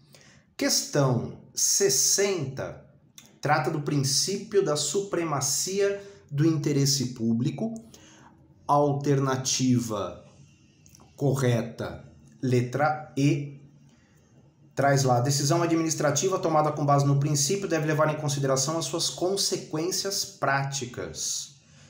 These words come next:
e sua motivação, comprovar a observância do princípio da proporcionalidade." Galera, é meio com base no artigo vinte da lindb,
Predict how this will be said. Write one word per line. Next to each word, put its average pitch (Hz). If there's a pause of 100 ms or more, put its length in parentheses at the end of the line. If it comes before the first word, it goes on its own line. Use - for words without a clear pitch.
(100)
e -
sua 143
motivação, 165
comprovar 151
a 151
observância 147
do 143
princípio 131
da 139
proporcionalidade." 127
Galera, 160
é 135
meio 180
com 127
base 131
no 123
artigo 139
vinte -
da 123
lindb, 123